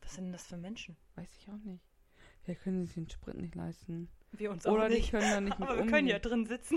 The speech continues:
Speaker 2: Ja. Oder die können da nicht mit um und denken, die fahren alles tot.
Speaker 1: Das könnte auch sein.
Speaker 2: Ja, aber wenn er der schnellste
Speaker 1: Ja, aber
Speaker 2: dann
Speaker 1: nur
Speaker 2: ist er
Speaker 1: weil
Speaker 2: auch
Speaker 1: du
Speaker 2: nicht
Speaker 1: das
Speaker 2: mehr der
Speaker 1: sch-,
Speaker 2: schnellste Läufer.
Speaker 1: wenn du das schnellste Auto haben, hast, heißt es ja nicht, dass du auch so schnell fahren kann, musst. Du
Speaker 2: Eben.
Speaker 1: kannst ja auch langsam damit fahren.
Speaker 2: Ja.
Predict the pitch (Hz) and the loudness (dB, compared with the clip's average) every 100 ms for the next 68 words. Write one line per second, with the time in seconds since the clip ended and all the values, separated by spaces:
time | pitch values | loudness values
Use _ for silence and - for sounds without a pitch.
0 | - 226 240 - - - - 196 208 196 | 6 6 6 2 -16 -12 0 2 2 4
1 | 247 226 214 214 202 180 233 208 196 190 | 4 4 2 0 0 2 2 2 2 2
2 | 196 185 208 196 185 175 - 196 175 - | -2 -2 0 0 0 -4 -4 -4 -4 -12
3 | - - - 233 247 202 170 - 165 - | -20 -20 -20 -18 -16 -16 -16 -18 -18 -20
4 | - _ - 170 160 165 160 165 160 175 | -20 _ -6 -4 -4 -4 -4 -4 -4 -8
5 | - 196 202 214 - 220 202 202 392 240 | -8 -4 2 2 2 4 8 8 10 10
6 | 247 208 226 254 233 254 226 214 - 208 | 10 8 6 8 8 6 4 2 2 4
7 | 185 180 - 165 240 220 208 220 196 190 | 4 4 2 2 2 -2 -4 -6 -8 -8
8 | - - 330 233 175 180 180 180 - 180 | -4 -4 -2 -6 -8 -8 -8 -12 -12 -8
9 | 208 - - 190 185 180 180 - 170 - | -8 -8 -6 -6 -6 -8 -8 -8 -12 -8
10 | 160 - 170 156 156 156 285 285 - 180 | -8 -8 -10 -12 -12 -2 0 2 -2 -10
11 | 170 - - 240 196 160 - 123 147 - | -10 -10 -2 0 2 0 -6 -10 -10 -16
12 | - - - _ - 311 226 - 165 165 | -20 -20 -20 _ -2 -2 -2 -8 -10 -6
13 | 165 160 - 180 175 180 - 269 | -6 -8 -14 -12 -12 -10 -4 -2